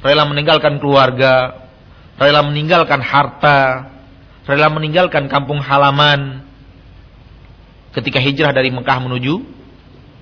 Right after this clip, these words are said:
Madinah. Di Madinah lihat para sahabat dan ansar, para ansar dan muhajirin, rela meninggalkan harta-hartanya, rela meninggalkan sebahagian istrinya,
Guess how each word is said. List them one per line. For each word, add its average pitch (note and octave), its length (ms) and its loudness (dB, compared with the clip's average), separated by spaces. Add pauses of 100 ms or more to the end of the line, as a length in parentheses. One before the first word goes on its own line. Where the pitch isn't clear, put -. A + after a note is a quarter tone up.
(220)
Madinah. D3+ 400 -4 (640)
Di C#3+ 120 -4
Madinah B3+ 400 0
lihat F3+ 240 2
para D3 200 2
sahabat C3+ 360 0
dan C3 120 -4
ansar, C3 640 -2 (640)
para A#2 200 -2
ansar C#3 240 0
dan C3+ 120 2
muhajirin, B2+ 760 -2 (280)
rela D3 240 0
meninggalkan C#3+ 400 0
harta-hartanya, B2+ 1120 -2 (280)
rela C3+ 240 0
meninggalkan C#3 480 -2
sebahagian B2 560 -2
istrinya, C3 680 -4